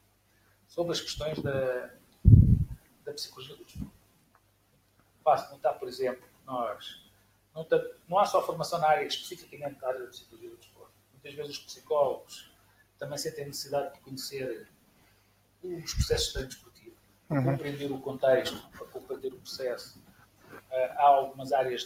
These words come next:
Speaker 1: da, ligadas à metodologia do treino, para eles perceberem como é que, como é que um treinador pensa a época, como é que planeia a época, que são microciclos, macrociclos, eh,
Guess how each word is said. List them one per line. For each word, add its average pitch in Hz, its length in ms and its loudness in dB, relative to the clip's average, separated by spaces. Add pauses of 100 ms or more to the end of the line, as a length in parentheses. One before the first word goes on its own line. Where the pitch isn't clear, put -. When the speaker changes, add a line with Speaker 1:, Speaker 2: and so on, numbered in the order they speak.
(100)
Speaker 1:
da, 131 140 -10
ligadas 127 340 -4
à 131 80 2
metodologia 131 360 -12
do 120 100 -18
treino, 127 340 2
para - 80 -20 (120)
eles 120 100 -12
perceberem 120 500 -6 (460)
como 143 140 -10
é 135 40 -8
que, - 140 -16 (640)
como 180 200 -4
é 175 160 2
que 143 720 -4 (120)
um 160 120 -8
treinador 151 540 -2
pensa 147 320 -4
a 127 100 0
época, 143 360 -4
como - 180 -16
é 131 100 -8
que - 80 -20
planeia 127 340 -8
a 135 220 -4
época, - 200 -18
que - 300 -20
são - 180 -14 (160)
microciclos, - 680 -20
macrociclos, - 960 -20 (540)
eh, 107 640 -10